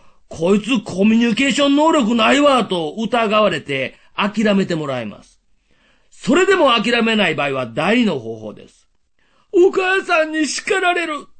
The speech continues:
と悲しげな声を連発するんです。「おい、薬やろうや。お母さんに叱られろ。そんなもんほっとけよ。お母さんに叱られろ。同じことばっかり言うな。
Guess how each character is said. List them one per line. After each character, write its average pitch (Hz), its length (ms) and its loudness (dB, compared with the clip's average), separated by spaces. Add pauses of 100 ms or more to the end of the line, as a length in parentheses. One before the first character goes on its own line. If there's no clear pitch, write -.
(200)
と 254 280 0 (400)
悲 339 300 0
し 320 160 -6
げ 349 100 2
な 269 200 2
声 190 260 0
を 156 180 -6 (100)
連 208 220 2
発 208 260 -2
す - 80 -12
る 170 80 -6
ん 135 40 -8
で - 100 -12
す。 - 160 -20 (360)
「お 262 220 4
い、 214 140 0
薬 339 400 0
や 302 160 4
ろ 320 160 6
う - 20 6
や。 202 680 -2 (120)
お 381 140 4
母 392 280 -2
さ 370 160 -2
ん 349 80 -8
に 320 140 -8
叱 - 200 -6
ら 330 160 -2
れ 320 40 -2
ろ。 311 100 -2 (520)
そ 175 200 -4
ん 269 60 -2
な 311 80 0
も 339 160 0
ん - 20 0
ほ 302 100 2
っ 311 80 -4
と 392 120 0
け 381 80 2
よ。 311 500 -2 (160)
お 339 200 0
母 415 80 -2 (260)
さ 392 160 0
ん 370 60 -6
に 349 120 -4
叱 370 240 -4
ら 370 80 2
れ 370 120 0
ろ。 359 100 -2 (680)
同 247 140 2 (120)
じ 320 80 -4
こ 403 100 0
と 392 80 0
ば 370 100 0
っ - 20 -6
か 381 120 -2
り 370 100 0
言 403 80 4
う 415 40 0
な。 320 360 0